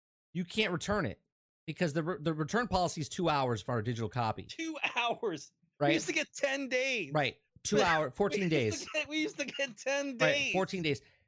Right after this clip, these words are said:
Speaker 1: In two hours, the game itself, like I said, from zero to thirty, there's a game there. There is a game there, okay? But the actual return policy is two hours, and to get to end game, it's gonna take you twenty to thirty hours, and then to do stuff end game,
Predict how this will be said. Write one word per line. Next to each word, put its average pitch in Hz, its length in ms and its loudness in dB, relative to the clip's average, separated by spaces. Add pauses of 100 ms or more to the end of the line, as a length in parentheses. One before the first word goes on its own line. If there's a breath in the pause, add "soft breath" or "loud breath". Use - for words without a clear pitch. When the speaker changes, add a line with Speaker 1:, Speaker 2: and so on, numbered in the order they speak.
(120 soft breath)
Speaker 1:
In 180 140 2
two 277 240 0
hours, 135 600 0 (680)
the 196 60 2
game 277 260 0
itself, - 280 4
like 202 100 2
I 175 40 4
said, 147 420 0 (100)
from 175 200 2
zero 262 420 0
to 196 140 -2
thirty, 165 560 -2
there's 180 260 0
a 214 40 0
game 226 300 -2
there. - 280 -10 (100)
There 170 160 2
is 208 120 0
a 202 40 2
game 190 300 0
there, 98 280 -4 (400)
okay? 147 380 0 (840)
But - 220 2 (340)
the 151 260 0
actual 214 720 0
return 175 380 0
policy 175 320 0
is 151 80 -2
two 220 220 -2
hours, 165 500 0 (140)
and 175 160 2
to 185 80 -2
get 247 120 -2
to 247 100 0
end 233 180 0
game, 185 320 2 (180 soft breath)
it's - 160 -6
gonna 247 120 0
take 226 200 0
you 202 60 -6
twenty 220 300 -2
to 208 60 2
thirty 247 320 0
hours, 160 320 2
and 175 120 0
then 185 100 2
to 165 100 -2
do 247 280 0
stuff 170 280 0
end 147 180 0
game, 147 180 0